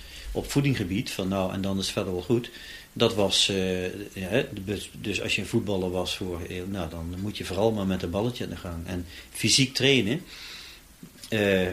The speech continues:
ja, nou ja, ze moeten, ze moeten ook hier en daar ontdekken wat het te bieden heeft, begrijp je? Dat moeten ze gewoon ontdekken. En, en, eh, je kunt he-, heel makkelijk pech hebben.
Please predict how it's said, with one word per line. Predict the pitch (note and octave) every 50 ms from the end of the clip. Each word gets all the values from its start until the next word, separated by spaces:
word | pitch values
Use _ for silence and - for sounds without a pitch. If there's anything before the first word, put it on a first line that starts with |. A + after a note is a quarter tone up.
| F2+ - - - - - - - - -
ja, | A2+ A#2 A2 G2+ F#2 F2+
nou | F2+ G#2+ A2 A2 G#2
ja, | G#2 G2+ G2 F#2+
ze | - - A2
moeten, | A#2 B2+ B2+ - A2+ G2+ -
ze | - - B2
moeten | A#2+ C3 B2 - -
ook | - D3+ D3
hier | C3+ B2+ A#2+ G#2+
en | G#2+
daar | G2+ G#2 G2+ G2+
ontdekken | G2 G2 G2+ F#2+ F#2 - F#2
wat | F#2+ F#2
het | G2 F#2
te | - G2+
bieden | F#2+ C#3+ E3+ D#3+ B2+
heeft, | F#2 F2 E2+ E2 - -
begrijp | - E2 E2+ F#2 F#2 F2+
je? | - D#3+ F#3+ F#3 - - - - - - - - - - - - - - - - - - - - -
Dat | - A2
moeten | A2+ B2 B2 -
ze | -
gewoon | G#2+ G2+ G2+ G2+
ontdekken. | F#2 F#2+ G#2 D3 D3 D3 - D#2+ -
En, | G2+ G#2 G#2 G#2 F#2+ - - - - - - -
en, | G2 G2 G2+ G2 F#2+ G2 -
eh, | A2 G#2 G2 G2 G2+
je | A2+
kunt | A#2+ C#3+ C3+ A#2 G2+
he-, | G2 G#2 G2+ G2+
heel | - G2+ A#2+ C3+ C3 A2
makkelijk | G2 G2 - F#2+ F2+ -
pech | - D#3+ D#3+ D3+ -
hebben. | - F#2 F2 F2 F#2 F#2